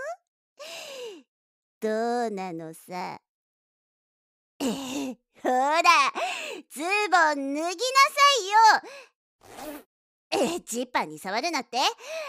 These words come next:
たこそそんなに動いたらジッパーにおちんちん挟んじゃうよ。ほら、おとなしくしなさ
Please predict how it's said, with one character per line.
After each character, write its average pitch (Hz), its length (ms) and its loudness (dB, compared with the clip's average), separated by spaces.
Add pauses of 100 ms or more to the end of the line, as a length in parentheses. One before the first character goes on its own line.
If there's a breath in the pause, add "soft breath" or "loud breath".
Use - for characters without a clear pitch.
(560 loud breath)
た 539 140 2
こ 494 120 -2
そ 453 120 -4
そ 415 120 0
ん 440 60 -2
な 453 100 2
に 427 200 -4
動 427 100 2
い 453 80 -4
た 349 100 2
ら 262 140 2
ジ 254 200 -8
ッ 320 200 -6
パ 269 140 4
ー 240 40 -2
に 240 140 -2
お 247 100 0
ち 349 220 -8
ん 359 60 -4
ち 269 180 -8
ん - 20 -6
挟 277 60 -8
ん - 0 -
じ 302 60 0
ゃ 269 100 2 (520)
う 330 40 -6
よ。 330 60 -4 (1040 loud breath)
ほ 226 120 -4
ら、 339 460 6 (120)
お 196 80 -6
と - 20 -2
な 302 100 0 (300)
し - 100 -8
く 247 120 -10
し 262 160 -10
な 415 80 2
さ 622 60 4